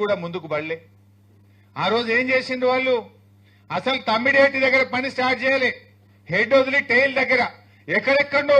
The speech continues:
పోయి సొరంగాల దవ్వుడు, కాలువల దవ్వుడు, మొబిలైజేషన్ అడ్వాన్స్ పేరు మీద వేల కోట్ల రూపాయల బిల్లులు ఎత్తిండ్రు. పని చేయకుండానే సర్వే, మొబిలైజేషన్ అడ్వాన్స్ల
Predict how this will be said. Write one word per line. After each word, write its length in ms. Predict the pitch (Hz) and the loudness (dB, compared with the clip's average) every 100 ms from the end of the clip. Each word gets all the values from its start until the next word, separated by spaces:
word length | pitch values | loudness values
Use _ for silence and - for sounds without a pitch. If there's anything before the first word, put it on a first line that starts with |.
| 269 | 4
పోయి 220 | 269 247 185 - _ _ - | 2 0 -4 -14 _ _ -6
సొరంగాల 520 | 196 220 247 254 254 254 | 0 0 0 0 0 2
దవ్వుడు, 260 | 247 262 277 214 | 0 2 0 0
కాలువల 380 | 220 247 247 247 | 0 2 0 0
దవ్వుడు, 300 | 247 247 277 269 - - - - - - | -2 -2 -2 -2 -4 -14 -20 -20 -20 -8
మొబిలైజేషన్ 800 | 151 214 277 285 285 277 262 254 | -2 2 2 2 2 2 0 -2
అడ్వాన్స్ 340 | 247 247 - - | 0 0 0 -2
పేరు 160 | 214 208 | -2 -2
మీద 120 | 202 170 - _ _ _ _ _ _ | -2 -4 -8 _ _ _ _ _ _
వేల 380 | 123 147 202 254 262 | -10 -2 2 2 2
కోట్ల 260 | 240 233 226 214 | 0 -2 -4 -6
రూపాయల 280 | 208 214 202 156 | -4 -4 -4 -6
బిల్లులు 260 | 175 185 165 | -8 -6 -8
ఎత్తిండ్రు. 340 | 165 143 - _ _ _ _ _ - | -10 -14 -16 _ _ _ _ _ -6
పని 200 | 170 262 254 | -2 -2 0
చేయకుండానే 580 | 269 277 311 294 285 233 - _ _ _ - | 2 2 0 -2 -2 -2 -8 _ _ _ -10
సర్వే, 400 | 190 214 262 277 277 247 | -2 0 4 6 6 4
మొబిలైజేషన్ 800 | 247 262 262 254 254 247 247 226 | 2 2 2 2 2 2 0 0
అడ్వాన్స్ల 420 | 214 277 294 277 | 2 2 0 -2